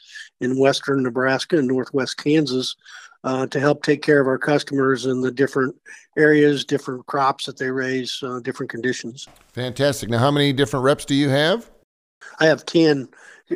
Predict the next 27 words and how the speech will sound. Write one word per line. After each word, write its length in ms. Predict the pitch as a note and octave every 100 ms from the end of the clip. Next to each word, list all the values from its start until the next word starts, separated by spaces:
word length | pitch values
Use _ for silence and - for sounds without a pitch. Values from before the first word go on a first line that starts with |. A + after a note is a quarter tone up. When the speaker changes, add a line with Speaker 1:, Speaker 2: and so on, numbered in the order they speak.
| -
Speaker 1:
currently. 480 | F3 F3+ F3 F#3 - _ -
Um, 440 | B2+ B2 B2 B2 B2+
at 120 | B2+
this 160 | - -
point, 340 | D3+ D3+ D3+
we've 160 | C3 B2+
got 220 | C3 -
ten 180 | C#3+ C#3
I 140 | C#3
S 200 | C3+ -
Rs. 440 | C3+ C#3+ C#3+ -
Um, 200 | A#2+ A#2 - - - -
do 120 | C#3
all, 360 | C3 C3 C3 E3
they 160 | B2+ B2
all 180 | B2+
do 160 | C3+ C3+
a 60 | A2+
great 300 | C3 C3+ A#2+
job 420 | B2+ C3+ C#3 C3+ _ - - -
and 260 | C3+ C3+ C3
are 240 | C3 C3+
all 180 | C3+ C3+
out 220 | C3+ C3
seeing 260 | - D3+ C3
their 120 | B2+
customers. 580 | - C#3 - - C3